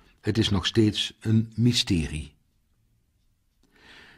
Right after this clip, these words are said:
Waarschijnlijk was de villa gebouwd van mergelsteen.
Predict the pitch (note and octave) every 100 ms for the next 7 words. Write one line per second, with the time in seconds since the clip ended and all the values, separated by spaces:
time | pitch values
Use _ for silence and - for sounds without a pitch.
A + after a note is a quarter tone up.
0 | _ _ G2+ G#2 - D3 D#3+ D3+ D#3 A2
1 | F#2 - - B2 A#2 A2+ F#2 D#2+ G2 G#2+
2 | - - G2+ G2+ A2+ - F2+ D#2+ - F#2+
3 | E2 C#2+